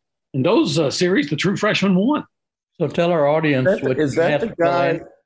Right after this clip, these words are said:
Speaker 3: is that the guy that you went up to Will Anderson and asked,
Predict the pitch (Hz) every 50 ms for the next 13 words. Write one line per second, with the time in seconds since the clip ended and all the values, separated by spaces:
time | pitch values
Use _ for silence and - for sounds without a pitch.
0 | _ _ _ _ _ - 139 120 143 160 170 170 - 151 131 156 156 156 156 156
1 | 156 147 - - _ _ _ _ _ _ _ - 113 113 113 123 135 139 139 139
2 | 139 131 135 135 131 - - 104 98 92 87 87 95 104 107 110 110 110 110 113
3 | 117 - - 113 101 95 90 87 87 87 90 95 101 104 - - _